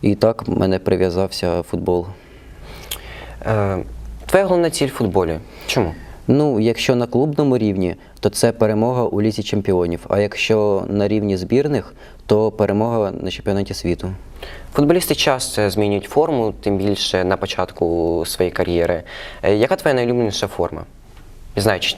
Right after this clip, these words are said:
Speaker 2: ти часто міняв команди, у вас різна форма була. Яка твоя улюблена форма?
Speaker 1: Найулюбленіша моя форма — це була форма в чемпіоні, моїй минулій команді. Е, вона була, в ній нічого такого незвичайного не було,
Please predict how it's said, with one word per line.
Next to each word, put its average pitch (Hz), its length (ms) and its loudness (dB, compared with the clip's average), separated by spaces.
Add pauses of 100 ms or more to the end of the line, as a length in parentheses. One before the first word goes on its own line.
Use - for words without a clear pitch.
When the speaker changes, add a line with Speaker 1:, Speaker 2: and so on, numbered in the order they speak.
Speaker 2:
ти 104 100 2
часто - 280 0
міняв 92 200 0
команди, 143 340 2
у 101 60 2
вас 110 240 0
різна 98 500 -2
форма 82 280 -2
була. 82 220 -2
Яка 113 180 -4
твоя 87 360 0
улюблена 90 440 0
форма? - 300 -6 (340)
Speaker 1:
Найулюбленіша 120 800 2
моя 113 220 2
форма — 123 520 -2
це - 180 -2
була 101 340 0
форма 107 420 -2
в - 140 -12
чемпіоні, 110 600 0
моїй 92 400 0
минулій 92 340 0
команді. 95 500 -2 (680)
Е, 92 320 2 (260)
вона 101 280 2
була, 95 520 0
в - 140 -6
ній 107 100 4
нічого 101 400 0
такого 98 300 -2
незвичайного 92 520 0
не 92 100 2
було, 95 340 0